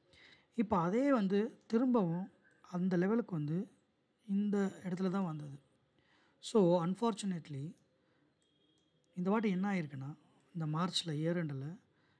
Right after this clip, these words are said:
இந்த support லெவலுக்கு கீழே வந்துச்சு. இதனோட ஹிஸ்டரியில பார்த்தீங்கன்னா, இந்த support லெவலுக்கு கீழே இது வரைக்கும்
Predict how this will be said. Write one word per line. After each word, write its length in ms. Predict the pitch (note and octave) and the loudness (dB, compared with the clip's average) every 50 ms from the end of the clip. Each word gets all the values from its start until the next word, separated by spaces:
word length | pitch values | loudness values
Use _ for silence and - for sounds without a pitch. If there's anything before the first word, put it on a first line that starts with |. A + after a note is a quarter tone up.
| _ _ - | _ _ -6
இந்த 180 | D#3+ D#3+ D3+ - - | -4 -4 -4 -2 -4
support 340 | F3 E3 - A3+ A3+ - | -4 0 2 2 2 2
லெவலுக்கு 300 | - F3 D#3+ D#3 - G3+ | -2 -4 -6 -6 -6 -10
கீழே 260 | F#3 - F3 E3+ E3+ E3 | -8 -2 -2 0 0 0
வந்துச்சு. 360 | D3+ C#3 C3 C#3 - - - _ _ _ _ _ _ - - _ _ _ _ _ - | -2 -4 -6 -10 -14 -18 -18 _ _ _ _ _ _ -20 -20 _ _ _ _ _ -4
இதனோட 300 | F#3+ G3 G#3+ G3+ G3 G3+ | -2 0 2 4 4 4
ஹிஸ்டரியில 320 | G3+ - - - C4+ C4 A#3 F#3 D#3+ | 2 2 2 4 4 4 4 2 0
பார்த்தீங்கன்னா, 480 | F#3 D#3+ - E3+ D#3 C#3+ D3+ D#3 F3 - - - | -4 -6 -4 -4 -4 -4 -4 -6 -8 -8 -8 -8
இந்த 160 | F3 E3+ E3+ - - | -6 -6 -6 -6 -6
support 340 | F#3 F3 - A#3+ B3+ B3 G#3+ | -8 -4 -2 -2 -2 0 -2
லெவலுக்கு 340 | G3 F3 E3 D#3+ C#3+ D#3+ C#3+ | -2 -2 -2 -2 -6 -10 -12
கீழே 440 | - - G3+ G3 F3 E3 E3+ F3 F3+ - - - _ _ _ _ _ _ _ _ _ _ _ _ - | -6 -2 0 2 2 2 0 -2 -4 -8 -14 -20 _ _ _ _ _ _ _ _ _ _ _ _ -4
இது 180 | - F3+ G3 G#3 | 2 4 4 4
வரைக்கும் 460 | G3+ F#3 F3+ E3 F3 G3 G#3 A3+ C#4+ | 4 2 0 0 -4 -6 -6 -6 -8